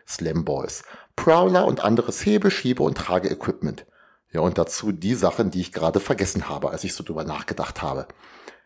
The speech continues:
Ich habe beispielsweise seit neuestem einen Klienten, mit dem ich zweimal die Woche zusammen im Personal Training trainiere.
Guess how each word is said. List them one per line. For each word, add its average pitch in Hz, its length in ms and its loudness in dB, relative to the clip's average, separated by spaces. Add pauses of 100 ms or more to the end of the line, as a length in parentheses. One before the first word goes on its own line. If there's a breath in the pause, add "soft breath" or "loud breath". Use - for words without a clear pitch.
(140 loud breath)
Ich - 180 -2
habe 240 220 2
beispielsweise 95 920 2
seit - 500 -2
neuestem 87 400 0
einen 90 240 0
Klienten, 98 540 2 (200 loud breath)
mit 101 120 0
dem 113 120 4
ich 123 100 -6
zweimal 98 320 2
die 90 120 -4
Woche 87 200 0
zusammen 90 400 -2
im 95 80 -2
Personal 90 400 -2
Training 87 340 -4
trainiere. 101 540 0